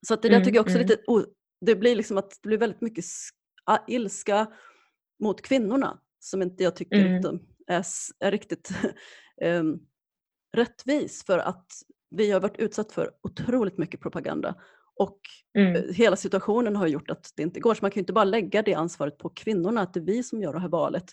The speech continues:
Speaker 1: när som väldigt många fall så har män inte velat. För det har ju hänt mig många, många, många gånger.
Speaker 2: Mm,
Speaker 1: Eh,
Speaker 2: mm.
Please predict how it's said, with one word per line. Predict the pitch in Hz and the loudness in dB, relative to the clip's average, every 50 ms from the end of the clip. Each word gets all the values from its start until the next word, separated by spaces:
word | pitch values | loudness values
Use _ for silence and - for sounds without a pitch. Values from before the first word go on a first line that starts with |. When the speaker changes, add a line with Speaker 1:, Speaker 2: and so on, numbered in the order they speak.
| _ _ _ _ _ _ _ _ | _ _ _ _ _ _ _ _
Speaker 1:
när | - 196 196 196 180 185 185 180 - _ _ | -2 0 2 2 2 2 0 -4 -8 _ _
som | - - 226 208 | -8 -6 0 2
väldigt | 208 196 175 175 - | 4 4 4 2 0
många | 180 170 160 170 | -2 -2 -2 -2
fall | 175 - 170 135 143 147 | -2 -2 -2 -2 -2 -6
så | - - - 180 165 156 - - | -8 -6 -4 -2 -2 -2 -4 -6
har | 156 160 180 160 | -8 -6 -6 -4
män | 165 170 165 147 147 143 143 - | -4 -4 -4 -4 -4 -4 -4 -4
inte | 160 156 151 - 147 | -4 -6 -6 -6 -8
velat. | - 151 139 139 - 160 - - - _ _ _ _ _ _ _ _ _ | -6 -6 -4 -4 -6 -8 -10 -16 -20 _ _ _ _ _ _ _ _ _
För | 190 | 0
det | 196 196 | 2 4
har | 214 240 240 226 | 4 4 4 4
ju | 208 208 190 185 | 2 2 2 0
hänt | 196 214 165 160 - | 0 -2 -2 -4 -4
mig | 190 180 254 196 - - _ _ - | -4 -4 -4 -4 -6 -10 _ _ -8
många, | 139 165 196 170 160 | -4 -2 -2 -2 0
många, | 214 262 247 185 147 - | 0 -2 -2 -2 -4 -4
många | - 170 170 156 156 | -2 -2 -2 -2 -2
gånger. | 151 160 156 151 147 175 185 180 - - - - _ - - - - - _ _ _ - | -4 -4 -4 -2 -2 -2 -2 -4 -6 -8 -10 -12 _ -20 -20 -20 -20 -20 _ _ _ 2
Speaker 2:
Mm, | 202 208 190 180 | 4 6 6 6
Speaker 1:
Eh, | 175 175 185 175 - 196 185 | 4 2 0 -2 -2 0 0
Speaker 2:
mm. | 180 170 165 185 | 0 0 0 -4